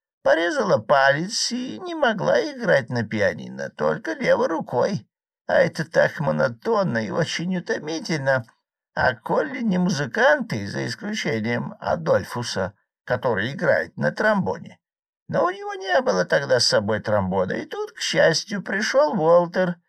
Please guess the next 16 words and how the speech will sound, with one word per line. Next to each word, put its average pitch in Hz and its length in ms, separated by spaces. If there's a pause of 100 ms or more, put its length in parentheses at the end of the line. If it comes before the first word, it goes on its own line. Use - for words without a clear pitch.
(120)
и - 100
принёс 269 480
этот 208 320
самбограф 143 880
и 180 80
снял 185 480
у 156 60
нас 185 340
всех - 460
отпечатки 110 760
большого 95 640
пальца, 95 640 (440)
и 110 100
у 135 140
себя 226 540
тоже. 101 580